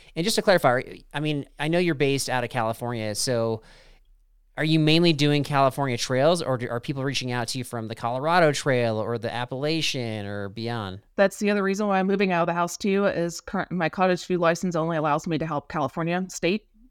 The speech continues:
Speaker 2: So
Speaker 1: Okay.
Speaker 2: now I can do the entire country. So
Speaker 1: Oh, okay.
Speaker 2: yeah, this year is kind of a testing phase. So I just did the P C T, but I've already, uh, actually already have my roster signed up for next season. <laughs> So
Speaker 1: Oh, wow.
Speaker 2: yeah,
Speaker 1: Okay.
Speaker 2: so I've already got A T hikers, I have a long trail hiker, P C T hikers, Colorado Trail.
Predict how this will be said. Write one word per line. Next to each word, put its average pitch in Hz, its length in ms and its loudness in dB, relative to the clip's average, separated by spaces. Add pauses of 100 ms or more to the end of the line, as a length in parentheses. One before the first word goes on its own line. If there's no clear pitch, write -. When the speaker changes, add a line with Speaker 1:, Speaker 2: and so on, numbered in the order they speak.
(240)
Speaker 2:
So 175 280 2 (100)
Speaker 1:
Okay. 165 220 2
Speaker 2:
now 180 280 2
I 190 60 4
can 185 140 -2
do 175 160 2
the 160 80 2
entire 147 260 -2
country. - 380 -6 (360)
So - 160 -4
Speaker 1:
Oh, 139 280 4
okay. 98 180 -2
Speaker 2:
yeah, 135 260 -2
this 208 220 0
year 202 220 2
is 175 80 -2
kind 165 160 -2
of 143 80 2
a 147 40 2
testing - 380 -2
phase. 127 260 -2
So 156 140 -2
I 143 80 2
just 175 220 -2
did 170 160 2
the 160 100 2
P 170 140 -6
C 165 180 -4
T, 160 360 0
but 147 260 0 (180)
I've 170 200 -2
already, 175 280 2
uh, 120 180 0
actually 196 240 -2
already 196 200 0
have 165 180 0
my 143 160 0
roster 151 380 -2
signed 151 240 0
up 139 120 -2
for 147 80 -6
next 127 220 -4
season. 170 340 -4 (100)
<laughs> - 80 -16
So 226 380 2
Speaker 1:
Oh, 135 340 2
wow. 110 280 0
Speaker 2:
yeah, 170 200 2
Speaker 1:
Okay. 131 100 -2
Speaker 2:
so 98 140 0
I've 175 140 2
already 185 200 2
got 170 180 4
A 175 100 2
T 180 200 0
hikers, 180 440 0
I 170 40 0
have 160 80 0
a 165 40 0
long 175 240 4
trail 160 240 -2
hiker, 160 600 -2
P 196 120 -2
C 175 160 -4
T 170 180 0
hikers, 160 420 0
Colorado 160 420 0
Trail. 151 440 -2